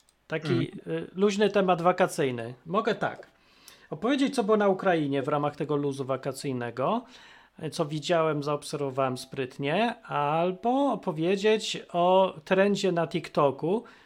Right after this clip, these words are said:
Speaker 1: w którym panuje już taki idiotyzm, że, y, zaczyna mi brakować słów opisujących tą głupotę masową. I to oba są tematy dobre. Który
Speaker 2: Pozostaniemy
Speaker 1: wybierasz?
Speaker 2: może przy Ukrainie może pozostajemy, ciekawsze będzie.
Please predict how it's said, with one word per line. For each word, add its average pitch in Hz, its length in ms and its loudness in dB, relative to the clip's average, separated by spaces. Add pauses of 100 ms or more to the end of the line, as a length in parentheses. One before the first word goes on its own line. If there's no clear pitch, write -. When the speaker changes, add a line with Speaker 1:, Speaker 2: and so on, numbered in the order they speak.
(120)
Speaker 1:
w - 100 -20
którym 202 680 4
panuje 190 440 4
już 170 160 -6
taki 185 300 2
idiotyzm, 170 640 2
że, 165 560 0 (300)
y, 139 40 -8
zaczyna 156 320 -4
mi 147 60 -2
brakować 151 600 -2
słów - 560 -8 (180)
opisujących 131 960 -6 (360)
tą 135 160 -8
głupotę 123 600 -10 (580)
masową. 120 500 -8 (340)
I 170 80 -8
to 285 160 6
oba 285 180 8
są 233 200 -2
tematy 180 400 2
dobre. 117 420 -2 (1200)
Który 285 200 -4
Speaker 2:
Pozostaniemy 220 420 6
Speaker 1:
wybierasz? 214 220 6
Speaker 2:
może 202 100 0 (340)
przy 240 200 0
Ukrainie 202 460 2
może 131 180 0
pozostajemy, 120 500 -4
ciekawsze 127 380 -6
będzie. 110 360 -4